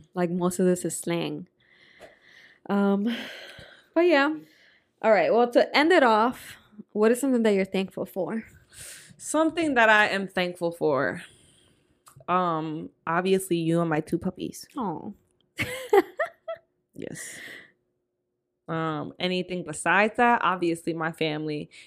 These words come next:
Speaker 2: And believe it or not, as much as I may throw a bitch fit about my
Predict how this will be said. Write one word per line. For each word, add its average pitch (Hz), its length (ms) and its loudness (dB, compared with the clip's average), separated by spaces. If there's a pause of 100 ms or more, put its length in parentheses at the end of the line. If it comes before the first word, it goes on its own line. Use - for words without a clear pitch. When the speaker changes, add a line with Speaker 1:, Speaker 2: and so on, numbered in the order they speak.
(160)
Speaker 2:
And 208 540 -2 (200)
believe 214 300 0
it 226 60 2
or 196 80 2
not, 196 220 2
as 175 220 0
much 170 300 -6
as 170 260 0 (540)
I 170 200 2
may 160 680 0 (440)
throw 165 280 4
a 170 180 0
bitch 156 300 0
fit 143 360 -2
about 156 460 -2
my 139 600 -4